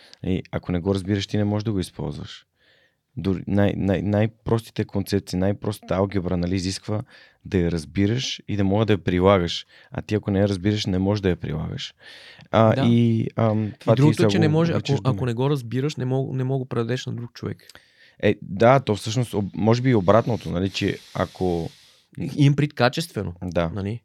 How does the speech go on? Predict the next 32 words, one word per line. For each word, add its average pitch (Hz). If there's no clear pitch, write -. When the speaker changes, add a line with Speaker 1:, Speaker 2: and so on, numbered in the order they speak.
Speaker 1:
В -
смисъл, 113
за 104
да 95
можеш 107
да 120
научиш 104
някого, 107
ти 98
трябва 104
да 101
го 95
разбираш. 82
И 92
ако 98
Speaker 2:
Да. 101
Speaker 1:
го 90
разбираш, 113
можеш 101
да 92
го 82
предадеш. 82
Speaker 2:
Да, 113
точно -
така. 143
Speaker 1:
А, 85
Speaker 2:
Това, 78
това 127
казвам. -
Speaker 1:
да, 95
да. 87
Добре. 107